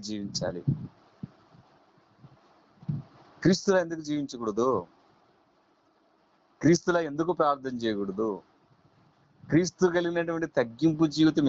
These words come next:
ఎందుకు జీవించకూడదు? ఒక మానవ ఆకారంలో ఉన్నటువంటి ఒక పాస్టర్ గారిని, లేకుంటే నీకు నచ్చినటువంటి ఒక పాస్టర్ గారి మీద మనం ఆధారపడుతూ, ఆ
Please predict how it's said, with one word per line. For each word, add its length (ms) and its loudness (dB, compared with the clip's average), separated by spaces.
ఎందుకు 280 4
జీవించకూడదు? 680 0
ఒక 80 2
మానవ 320 0
ఆకారంలో 720 0
ఉన్నటువంటి 480 -2
ఒక 100 -4
పాస్టర్ 460 0
గారిని, 340 -2
లేకుంటే 360 -4
నీకు 220 2
నచ్చినటువంటి 640 0
ఒక 100 -6
పాస్టర్ 420 0
గారి 260 2
మీద 260 -4
మనం 140 0
ఆధారపడుతూ, 560 -2
ఆ 20 -2